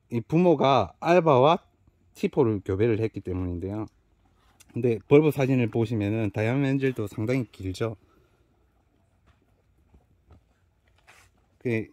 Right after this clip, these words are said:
이 알-, 어, 다이아멘젤 모주가, 어, 브라질에서 오키-, 오키드 글레이-, 글레이드라는 알바 색상인 그 돌로사를 사용했기 때문에요. 처음에는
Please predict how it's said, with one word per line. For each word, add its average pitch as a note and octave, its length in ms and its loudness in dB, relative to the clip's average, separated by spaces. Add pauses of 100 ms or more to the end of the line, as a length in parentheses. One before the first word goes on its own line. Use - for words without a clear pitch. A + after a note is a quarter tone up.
(240)
이 E3 220 0
알-, E3 280 -2 (280)
어, A#2 420 -2 (300)
다이아멘젤 D#3+ 840 4
모주가, A2+ 800 0 (640)
어, F#2 180 -6
브라질에서 G#2+ 920 0 (200)
오키-, D3+ 360 -4 (1200)
오키드 C#3+ 400 -2
글레이-, B2+ 520 0 (840)
글레이드라는 A#2+ 880 0 (240)
알바 D#3 300 2
색상인 G#2+ 520 -4 (1120)
그 F#2+ 380 -6 (300)
돌로사를 B2+ 520 2
사용했기 G2 480 -8
때문에요. E2+ 440 -10
처음에는 A#2+ 640 0